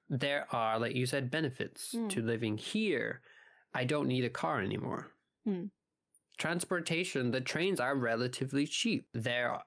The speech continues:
Speaker 1: is easy access to supermarkets and things like, a lot of things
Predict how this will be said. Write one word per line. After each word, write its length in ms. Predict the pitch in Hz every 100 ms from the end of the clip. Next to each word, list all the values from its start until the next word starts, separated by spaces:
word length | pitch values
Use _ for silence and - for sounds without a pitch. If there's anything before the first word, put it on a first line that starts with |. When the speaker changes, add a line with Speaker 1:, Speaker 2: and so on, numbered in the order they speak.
| -
Speaker 1:
is 260 | 123 110 -
easy 320 | 143 131 131
access 420 | 123 127 - 131 -
to 120 | 131
supermarkets 760 | 127 180 - 120 104 - - 113
and 100 | 104
things 220 | 101 98
like, 420 | 98 - - - _ _ _ _ _ _ _ _ _ _ _ -
a 80 | 151
lot 220 | 165 165
of 160 | 160 135
things 1400 | - 143 139 139 135 135 135 135 131 127 127 - -